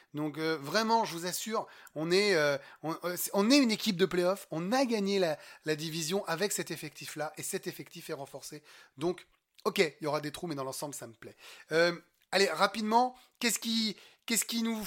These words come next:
reste à faire ? Parce que la draft, c'est une étape. Là, il va falloir recruter encore, il va y avoir encore des trades, il y a des, des joueurs qui sont arrivés non draftés. Euh, euh, en quelques mots, chacun, une petite synthèse de ce qui nous, nous attend ?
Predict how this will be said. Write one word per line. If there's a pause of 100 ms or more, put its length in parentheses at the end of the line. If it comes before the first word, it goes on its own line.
reste
à
faire ?
Parce
que
la
draft,
c'est
une
étape. (400)
Là,
il
va
falloir
recruter
encore,
il
va
y
avoir
encore
des
trades, (300)
il
y
a
des,
des
joueurs
qui
sont
arrivés
non
draftés.
Euh, (340)
euh, (720)
en
quelques
mots,
chacun,
une
petite
synthèse
de
ce
qui
nous,
nous
attend ?